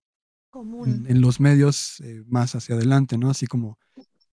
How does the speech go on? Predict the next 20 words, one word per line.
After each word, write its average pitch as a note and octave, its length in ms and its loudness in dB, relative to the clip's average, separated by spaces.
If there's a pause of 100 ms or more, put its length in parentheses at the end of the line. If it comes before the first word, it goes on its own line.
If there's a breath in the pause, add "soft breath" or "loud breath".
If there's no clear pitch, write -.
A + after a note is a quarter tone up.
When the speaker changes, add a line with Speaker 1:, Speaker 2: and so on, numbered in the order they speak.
(160)
Speaker 2:
ya B2 260 0
con A#2 200 -2
una B2 160 2
forma B2+ 300 0
bien B2 200 2
definida, B2+ 840 2
con G#2 400 -10
hasta A2+ 240 -20
a G#2 200 -20
lo A2 60 -20
mejor A#2+ 240 -12
con, A#2+ 300 -4 (100)
con A2+ 160 -6
botones B2 800 0
o A2 80 -14
con A2+ 180 -8
alguna, A#2 560 -6
este, A2 520 -20 (580)
alguna B2 420 0
otra, A#2 460 -2